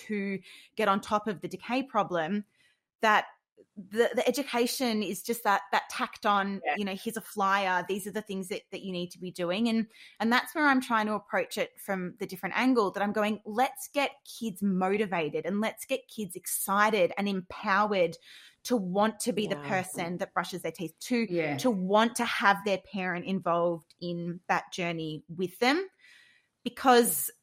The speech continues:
Speaker 1: at the moment, it just feels like everything's snowballing and everyone is trying so, so hard to get on top of the problem.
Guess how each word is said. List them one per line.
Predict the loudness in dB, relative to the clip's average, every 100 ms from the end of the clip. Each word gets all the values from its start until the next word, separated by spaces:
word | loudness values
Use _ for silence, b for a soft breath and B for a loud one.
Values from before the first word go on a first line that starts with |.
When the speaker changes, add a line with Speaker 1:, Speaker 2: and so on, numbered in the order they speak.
| -2
Speaker 1:
at | 0 4
the |
moment, | 6 6 6 4 4
it | -2 -4
just | -4 -2
feels | -2 0
like | 4 2 2 -10 _ -2
everything's | 0 0 2 0 0
snowballing | 0 2 4 4 4
and | 0 -4 -4
everyone | 0 2 4 4
is | 2 -4
trying | 0 2 2 0 -2
so, | -6 -4 0 2 2 -4 -18 -16
so | -8 -2 0
hard | 0 0 0 0 -2 -6
to | -6
get | -2 -2 -4
on | -8
top | -6 -6
of | -8
the | -10
problem. | -8 -6 -2 -2